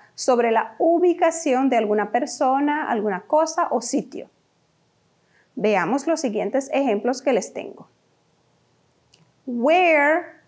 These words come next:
is the house? Where is the house? ¿Dónde está la casa?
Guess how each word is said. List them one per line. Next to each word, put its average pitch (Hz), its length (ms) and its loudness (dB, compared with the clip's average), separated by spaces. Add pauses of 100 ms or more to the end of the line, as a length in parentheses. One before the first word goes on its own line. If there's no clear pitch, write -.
(180)
is 226 320 -2
the 220 140 0
house? - 800 -2 (2250)
Where 254 1080 2 (300)
is 226 340 -2
the 220 120 -2
house? - 840 -2 (1600)
¿Dónde 294 720 4
está 202 320 -2
la 190 160 -2
casa? - 440 -12